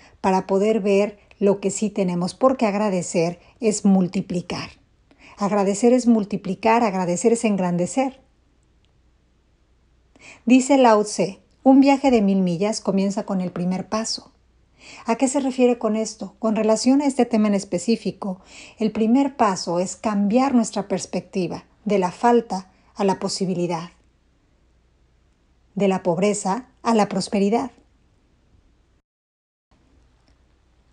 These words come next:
Otras letras con alas son las siguientes. El dinero es el reconocimiento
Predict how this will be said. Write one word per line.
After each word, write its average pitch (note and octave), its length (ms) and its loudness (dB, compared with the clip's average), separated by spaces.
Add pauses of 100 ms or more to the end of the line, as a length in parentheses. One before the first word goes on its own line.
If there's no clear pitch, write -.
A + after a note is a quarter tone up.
(220)
Otras C#4+ 360 4
letras B3+ 320 2
con G3+ 200 0
alas G3 280 0
son G3+ 160 -2
las G3 140 -2
siguientes. F3 680 -6 (100)
El A3+ 140 2
dinero G#3 540 0
es A#3 160 -4
el G#3+ 80 0
reconocimiento G3+ 1120 0